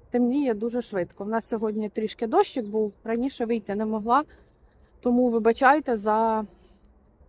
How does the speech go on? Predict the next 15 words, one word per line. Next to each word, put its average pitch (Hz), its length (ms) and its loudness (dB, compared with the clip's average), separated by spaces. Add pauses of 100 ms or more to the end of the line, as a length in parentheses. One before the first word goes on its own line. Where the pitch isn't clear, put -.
(360)
напевне, 208 500 0 (680)
трішки 240 320 -4
похмуре 220 640 2
відео 240 400 4
все-таки. 208 540 -6 (100)
До 240 60 -20
речі, 220 260 -18 (120)
сьогодні 226 540 -2 (840)
чого 240 260 0
пізно 226 320 0
сюди 233 300 -2
йду, 285 260 2 (200)
тому 233 200 -2
що - 160 -2
я 240 260 4